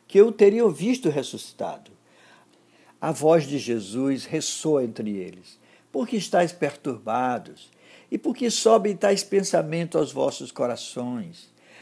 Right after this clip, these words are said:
Para vencer a descrença dos discípulos, Jesus lhes oferece para ser tocado em suas mãos e pés. Esse é o tipo de fé, meu irmão, que precisa tocar para crer,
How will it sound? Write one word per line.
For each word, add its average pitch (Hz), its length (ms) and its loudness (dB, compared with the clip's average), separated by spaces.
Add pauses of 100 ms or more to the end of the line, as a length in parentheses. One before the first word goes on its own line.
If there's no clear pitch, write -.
(140)
Para 190 200 4
vencer 151 400 2
a 131 40 2
descrença 123 760 -6
dos 110 200 -6
discípulos, 110 640 -12 (240)
Jesus 160 480 4
lhes 151 220 -4
oferece 135 680 0
para 147 160 -4
ser 170 180 -4
tocado 147 460 -2
em 135 40 -4
suas 107 400 -6
mãos 120 360 -8
e 101 40 -14
pés. - 600 -16 (340)
Esse 254 320 2
é 160 40 6
o 147 40 0
tipo 170 300 -8
de 123 160 -12
fé, 139 420 0
meu 101 160 -6
irmão, 90 380 -16 (320)
que - 120 -4
precisa 180 600 0
tocar 156 600 -4
para 127 240 -4
crer, 120 580 -6